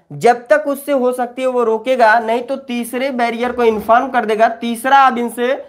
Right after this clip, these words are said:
लड़ेगा। ध्यान देना, अभी हम खाली समझा रहे हैं। अब यह बैक्टीरिया या वायरस क्या किया, इन दोनों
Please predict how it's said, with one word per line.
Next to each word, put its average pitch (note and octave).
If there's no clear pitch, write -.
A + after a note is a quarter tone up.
लड़ेगा। D#3+
ध्यान B3+
देना, C#4+
अभी C#4
हम D4+
खाली B3+
समझा C4
रहे E3+
हैं। G2
अब D4+
यह D#4+
बैक्टीरिया C4+
या D4
वायरस C4
क्या C4+
किया, C4+
इन C#4+
दोनों A#3+